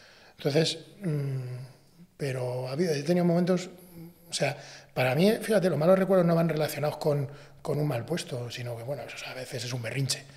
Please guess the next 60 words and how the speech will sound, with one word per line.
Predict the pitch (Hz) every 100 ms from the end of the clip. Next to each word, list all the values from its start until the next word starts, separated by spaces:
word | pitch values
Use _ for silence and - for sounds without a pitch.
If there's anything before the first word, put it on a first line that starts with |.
| - - _
Pues | - - - -
dices, | 131 123
"He | 131 151
quedado | 170 180 175
tercero | 175 180 214
y |
tenía | 180 175
que | 190
haber | 185
quedado | 185 196 190
primero, | 170 156 160 135
o |
segundo, | 131 175 156
o | 139
he |
quedado | 175 180 180
quinto | 180 240 -
y | 185
tenía | 160
que |
haber | 170
quedado | 170 170
tercero". | - 147 - - - - -
Pues | -
te | 117
mosqueas, | 113 - 170
pero | - 113
no | 135
tengo | 160 120
mal | 113
recuerdo, | 117 - 156 120
eso | 117 135 143 - -
forma | - 147 151
parte | 131 123
del | 117
deporte, | 110 156 -
esos | 120 117
berrinches, | 117 151 139 -
¿no? | 147 165 123
Yo | 127
lo |
entiendo | 127 123 123
así. | 165 170 - - - - -
Pero | 135
como | 127 123
mal | 139
recuerdo, | 151 160 156 160
ese, | 135 -
como | 123
mal | 135
sabor | - 151 143
de |
boca, | 135 127
el |
decir, | 123 143 131
"Bueno, | 156 131
¿y |
ahora | 143
qué | 135
hago? | 156